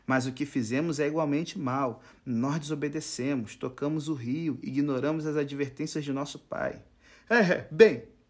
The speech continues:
podemos ter cometido um ou dois enganos, mas comparados àquele coitado da choupana, <laughs> nós somos santos. Papai vai perdoar nosso pecado e castigar ele."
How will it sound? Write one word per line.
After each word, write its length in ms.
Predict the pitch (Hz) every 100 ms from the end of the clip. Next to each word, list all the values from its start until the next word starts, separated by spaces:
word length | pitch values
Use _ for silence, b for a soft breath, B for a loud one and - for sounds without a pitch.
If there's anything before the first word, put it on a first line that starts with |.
| _
podemos 380 | - 190 240 220
ter 120 | -
cometido 520 | 202 190 156 - 196 170
um 40 |
ou 40 |
dois 240 | 120 113 101
enganos, 420 | 92 131 110 -
mas 180 | 101 98
comparados 800 | - 160 - 117 104 117 160 127
àquele 380 | 110 - 139 147
coitado 680 | - 117 - 101 123 131 -
da 140 | 113
choupana, 720 | - 131 - 104 135 143 127
<laughs> 500 | - 170 - - -
nós 300 | - 135 123
somos 300 | - 127 170
santos. 600 | - 127 156 202 - - - B B -
Papai 420 | 131 - 131 185
vai 120 | 196
perdoar 380 | 196 185 170 170
nosso 240 | 180 -
pecado 440 | - 226 - 190 190
e 40 |
castigar 580 | - 208 - 196 233 254
ele." 300 | 110 104